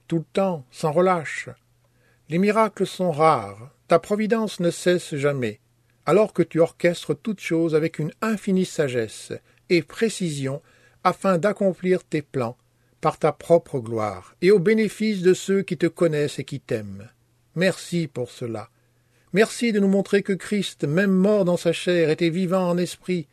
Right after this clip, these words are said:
accomplissant ainsi chaque détail, accomplissant les Écritures, authentifiant ainsi le fait qu'il est le Messie, démontrant ainsi que tu es celui qui dirige l'histoire et que tu es le Dieu souverain au-dessus de toute vie,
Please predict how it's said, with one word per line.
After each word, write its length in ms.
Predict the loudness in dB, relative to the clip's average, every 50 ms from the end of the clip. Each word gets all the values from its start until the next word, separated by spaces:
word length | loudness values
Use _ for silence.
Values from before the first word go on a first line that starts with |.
| _ _ _ _ _ _
accomplissant 680 | 2 2 2 2 0 -2 0 -2 -4 -2 -2 -2 -2 0
ainsi 400 | 0 -2 -4 -4 -2 -2 -2 -2
chaque 300 | -2 -2 -2 -2 0 0
détail, 480 | 0 0 0 0 0 0 0 2 2 2
accomplissant 540 | 2 2 0 -2 -2 -2 -2 0 0 0
les 200 | 2 0 0 0
Écritures, 640 | -2 -4 -4 -4 -6 -6 -6 -4 -4 -2 -2 2 6
authentifiant 760 | 6 6 6 6 2 -2 -2 -2 -6 -4 -2 -2 0 0 0
ainsi 380 | 0 0 -2 -4 -4 -2 0 2
le 140 | 2 0
fait 300 | 0 0 0 0 0 0 _ _
qu'il 180 | -8 -4 -4 -2
est 40 |
le 140 | 0 0 -2
Messie, 480 | -2 -4 -6 -8 -8 -10 -14 -18 -18 -20 _ _ _ _ _ _ _ _ 4
démontrant 500 | 6 8 8 8 6 4 2 2 4 4
ainsi 400 | 2 0 0 -2 -2 -2 -2 0
que 120 | -2 -2
tu 200 | -2 2 2 2
es 60 | 2
celui 360 | 4 4 2 2 2 0 -2
qui 120 | -2 -2 -2
dirige 300 | 0 0 0 0 -2 -2
l'histoire 600 | -4 -6 -4 0 2 4 6 6 4 4 2 0
et 40 | 0
que 100 | 0 -2
tu 260 | -4 -2 2 4 4
es 40 | 6
le 120 | 6 4
Dieu 280 | 2 2 4 4 4 4
souverain 580 | 2 -2 -4 0 4 4 4 4 4 4 4 4
au-dessus 380 | 4 4 2 0 0 0 -2
de 80 | 0 -2
toute 340 | -2 -2 -4 -4 -4 -4 -6
vie, 300 | -4 -4 -4 -4 -4